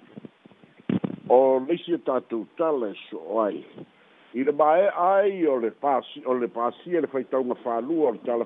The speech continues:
fa'atau fa'apopo o le tupe, se e lo la ia o le palemene e tala noaina ia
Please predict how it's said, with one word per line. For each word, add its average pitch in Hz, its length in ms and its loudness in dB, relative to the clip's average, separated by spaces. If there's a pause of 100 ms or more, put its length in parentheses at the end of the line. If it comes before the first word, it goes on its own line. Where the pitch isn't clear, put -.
fa'atau 110 680 -2 (360)
fa'apopo 139 560 -2
o 92 60 -6
le 90 120 -18
tupe, 101 360 -4 (600)
se 160 100 0
e 131 100 4
lo 139 220 4
la 139 200 4
ia 151 280 0
o 113 80 2
le 107 100 -4
palemene 107 760 -2
e - 100 -12
tala 107 240 -2
noaina 101 580 -2 (420)
ia 107 240 2